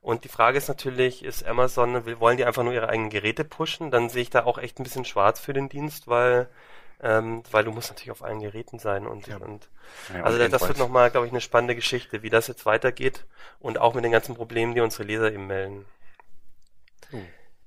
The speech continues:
Speaker 1: Ja, dann würde ich sagen, haben wir heute, ähm, drei ganz spannende Themen beleuchtet. Den Rest gibt's in der C T Nummer sieben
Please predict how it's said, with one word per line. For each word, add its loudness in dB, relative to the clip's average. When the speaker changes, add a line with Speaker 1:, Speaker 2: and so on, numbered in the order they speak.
Speaker 1:
Ja, 6
dann 8
würde 0
ich -10
sagen, 6
haben 4
wir 2
heute, 4
ähm, 2
drei 4
ganz 2
spannende 2
Themen -2
beleuchtet. 4
Den -4
Rest 4
gibt's 0
in -4
der 6
C -4
T 0
Nummer 6
sieben 0